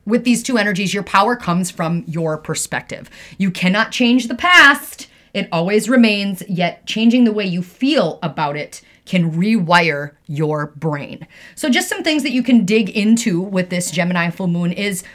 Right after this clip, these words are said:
the pop ritual. Uh, pop to me stands for positive on purpose, when negativity is natural, as it is here in the world we live in. Be positive on purpose.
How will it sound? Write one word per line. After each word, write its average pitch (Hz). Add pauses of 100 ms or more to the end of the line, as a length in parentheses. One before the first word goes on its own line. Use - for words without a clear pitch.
(120)
the 254
pop - (260)
ritual. 165 (320)
Uh, 175
pop -
to 233
me 294
stands 196
for 196
positive 220
on 180
purpose, -
when 160
negativity 202
is 226
natural, 196 (240)
as 160
it 196
is 202
here 175
in 170
the 160
world 156
we 156
live 151
in. 170 (420)
Be 226
positive 233 (160)
on 175 (140)
purpose. -